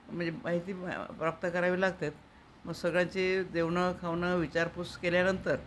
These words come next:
ते मग रूममध्ये गेले. म्हणजे चांगलाही होता, गंभीरही होता आणि भावनिकही होता. त्या सगळ्यात भावनिक म्हणजे,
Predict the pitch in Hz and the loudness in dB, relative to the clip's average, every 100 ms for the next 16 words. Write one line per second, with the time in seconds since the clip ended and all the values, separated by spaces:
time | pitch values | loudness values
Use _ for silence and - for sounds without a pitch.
0 | - - - - - - - 180 190 233 | -12 -18 -18 -18 -18 -14 -8 -4 -4 -4
1 | - - - 202 196 190 202 185 160 156 | -8 -8 -4 0 2 2 2 4 4 2
2 | - - - - - - 226 220 220 214 | -2 -16 -18 -20 -4 2 4 4 2 2
3 | 208 233 226 220 226 214 196 196 208 226 | 4 6 6 4 4 4 4 6 8 8
4 | 226 233 233 202 233 - - - - - | 6 6 6 4 2 -12 -20 -20 -18 -16
5 | - - 175 170 190 214 220 233 180 170 | -14 -4 0 4 6 6 6 4 4 2
6 | 123 123 - - - - - - - 185 | -2 -6 -14 -20 -20 -20 -20 -20 -4 -2
7 | 175 180 208 180 165 185 208 208 202 214 | 0 4 4 6 6 6 6 2 2 4
8 | 175 202 | 4 2